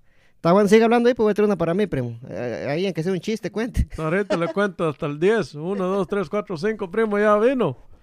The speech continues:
Speaker 2: Póngase pilas, primo, no atiende la visita a usted. Usted sabe que yo no tomo, pero aunque sea un agua, tiene que ofrecer aquí unas galletillas o algo para uno estar aquí en ambiente.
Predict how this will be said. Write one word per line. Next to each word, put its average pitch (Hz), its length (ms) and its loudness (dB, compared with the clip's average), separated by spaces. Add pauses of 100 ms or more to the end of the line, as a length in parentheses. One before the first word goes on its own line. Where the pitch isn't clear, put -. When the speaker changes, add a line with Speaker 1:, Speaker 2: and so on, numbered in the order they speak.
(600)
Speaker 2:
Póngase 202 400 2
pilas, 262 320 4
primo, 269 400 2
no 202 80 0
atiende 226 340 4
la 202 80 4
visita 190 360 2
a 196 40 4
usted. 220 340 2
Usted 190 180 -4
sabe 214 200 0
que 196 100 -4
yo 208 120 0
no 214 140 -2
tomo, 247 360 2
pero 180 220 0
aunque 165 220 -4
sea 208 200 -2
un 202 140 -4
agua, 226 300 0
tiene 202 200 -6
que 185 60 -8
ofrecer 190 400 -4
aquí 190 320 -2
unas 208 200 -2
galletillas 190 720 -2
o 175 140 -2
algo 202 240 -2
para 165 260 -4
uno 190 160 -4
estar 196 260 -6
aquí 185 220 -8
en 190 120 -8
ambiente. 165 680 -8